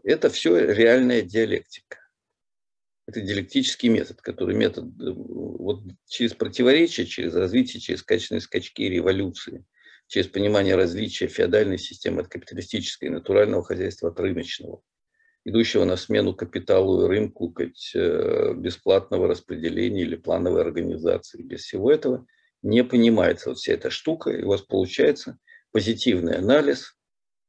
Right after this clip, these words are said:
вечно существующего рынка, в котором действует, естественно, так сказать, присущий этому рынку человек с естественным от Бога данным эгоистическим интересом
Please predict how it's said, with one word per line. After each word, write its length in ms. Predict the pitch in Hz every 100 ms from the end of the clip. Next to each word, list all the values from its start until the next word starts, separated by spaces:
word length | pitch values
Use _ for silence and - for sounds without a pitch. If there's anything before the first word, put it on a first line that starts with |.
| _ _ -
вечно 400 | 123 110 - -
существующего 920 | - 90 - - 113 107 90 82 80
рынка, 460 | 104 147 - - - _ _ _ _
в 40 |
котором 360 | 95 - 101 92
действует, 480 | 120 107 - -
естественно, 800 | - - - 117 - - 82 - -
так 140 | - - - -
сказать, 340 | - 85 -
присущий 520 | 87 87 - 90 -
этому 260 | - 82 87
рынку 320 | 95 - -
человек 520 | - - 85 104 - _ _ _ - _
с 180 | - 98
естественным 1040 | 92 90 85 101 - 131 113 - 85 85
от 100 | 82
Бога 300 | 95 104 85
данным 580 | 85 98 90 85 82 -
эгоистическим 800 | - 87 104 95 - 87 - - 85
интересом 640 | - 101 85 - -